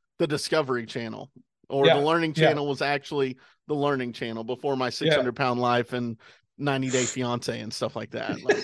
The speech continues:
Speaker 2: <laughs>
Speaker 1: they actually taught
Speaker 2: Yeah.
Speaker 1: people things, you know?
Speaker 2: Yeah.
Speaker 1: Uh, <laughs>
Speaker 2: Very good. Yeah, my, the first, uh, documentary I ever watched,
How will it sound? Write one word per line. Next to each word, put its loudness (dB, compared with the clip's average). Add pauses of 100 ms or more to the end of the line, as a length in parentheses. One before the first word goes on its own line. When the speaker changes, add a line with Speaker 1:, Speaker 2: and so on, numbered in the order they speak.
Speaker 2:
<laughs> -4
Speaker 1:
they 4
actually 4
taught 4
Speaker 2:
Yeah. 2
Speaker 1:
people 0
things, -6 (380)
you 2
know? 6
Speaker 2:
Yeah. 6
Speaker 1:
Uh, -2 (120)
<laughs> -10
Speaker 2:
Very 6
good. 2
Yeah, 6
my, 6
the -2
first, 2
uh, 6
documentary 4
I 4
ever 2
watched, 4